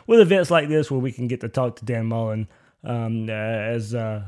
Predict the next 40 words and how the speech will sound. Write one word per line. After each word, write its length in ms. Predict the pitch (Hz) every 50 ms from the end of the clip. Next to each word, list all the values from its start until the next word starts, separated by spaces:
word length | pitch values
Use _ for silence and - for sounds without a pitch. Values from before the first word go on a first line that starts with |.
| 113 - -
as 100 | 139 127
a 60 | 131
media 240 | 127 127 120 123 123
member 240 | 120 123 120 120 120
like 260 | 117 117 113 110 _
this, 320 | - 127 117 113 113 -
you 60 | 127 123
know, 80 | 113
I'll 280 | 113 117 113 113 110 101 -
share, 420 | - - 160 151 139 131 120 - - - _ _ _
share 240 | - - 233 220 196
the, 240 | 165 165 156 156
uh, 220 | 151 147 131 123 113
highlights 560 | 95 - 147 143 139 135 135 - - - -
and, 260 | 131 120 120 113 110
and, 240 | 110 120 123 117 -
and 400 | 104 135 127 120 117 113 110 -
all 140 | - 127 127
that 140 | 123 120 110
good 180 | - 127 120 107
stuff. 300 | - - 127 120 110 -
But 120 | - 120
here 100 | 131 202
it 80 | 208 185
is, 260 | 185 175 160 139 - - - _ _ -
Dan 180 | 190 233 226
Mullen 180 | 214 208 180 160
uncut 340 | 165 170 156 - 160 147 127
before 280 | 117 - 147 147 139
he 80 | 135 143
went 220 | 139 139 123 -
to 100 | - 131
go, 360 | 117 113 127 123 120 113 110 - - - - _ -
uh, 140 | 127 120 107
speak 260 | - - 151 139 -
to 80 | - 113
Gator 220 | 123 127 117 113
fans 320 | 107 - 120 113 110 90
in 80 | 107 107
Jacksonville. 460 | 107 98 92 - - 107 - - -